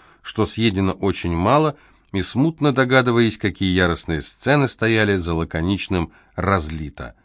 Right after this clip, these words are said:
Счастливые мгновения также были различимы по кратким записям о винах, пирожных и других особых заказах, о любимых блюдах, готовившихся детям в качестве поощрения за хорошие отметки,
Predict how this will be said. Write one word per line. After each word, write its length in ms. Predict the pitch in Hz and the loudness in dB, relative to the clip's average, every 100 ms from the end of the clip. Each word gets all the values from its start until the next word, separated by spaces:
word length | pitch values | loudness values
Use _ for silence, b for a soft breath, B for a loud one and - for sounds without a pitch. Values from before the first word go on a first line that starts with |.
| b b b b b b | b b b b b b
Счастливые 640 | - - 127 - 185 180 170 | -12 -2 -2 2 4 6 6
мгновения 600 | 123 151 175 190 180 165 | 6 6 6 6 6 4
также 460 | - 139 98 117 | 6 6 6 2
были 220 | 107 110 | 4 6
различимы 760 | 107 104 95 87 - 95 90 87 | 6 4 0 -4 -2 2 2 2
по 180 | - 101 | 2 2
кратким 460 | 117 156 165 147 110 | 4 4 4 2 4
записям 540 | 127 131 110 110 95 | 4 2 0 -2 0
о 140 | 90 90 | 0 2
винах, 400 | 127 165 160 - | 4 4 2 0
пирожных 600 | 98 98 139 120 113 - | 0 4 4 2 0 -2
и 120 | 110 | -4
других 480 | 90 104 92 90 - | 0 0 0 -4 -2
особых 540 | 92 - 92 78 - - | -4 -2 -2 -2 -6 -6
заказах, 640 | 82 82 107 139 131 - b b b b b b | -4 0 4 4 2 -4 b b b b b b
о 100 | 110 | 2
любимых 580 | 117 113 117 101 - 101 | 4 4 4 4 2 -4
блюдах, 520 | 98 131 151 127 101 | 0 2 2 0 4
готовившихся 880 | 120 117 127 107 - 101 - 104 95 | 4 6 4 2 0 -6 -2 0 2
детям 360 | 92 98 98 | 2 0 0
в 80 | 87 | 0
качестве 440 | 101 90 - 95 | 0 -2 -2 -6
поощрения 640 | 87 92 87 92 95 90 87 | 0 0 0 0 0 0 -2
за 100 | 85 | -2
хорошие 480 | - 87 82 - 85 | -2 0 0 -2 -2
отметки, 540 | - 92 85 - | 0 0 0 -4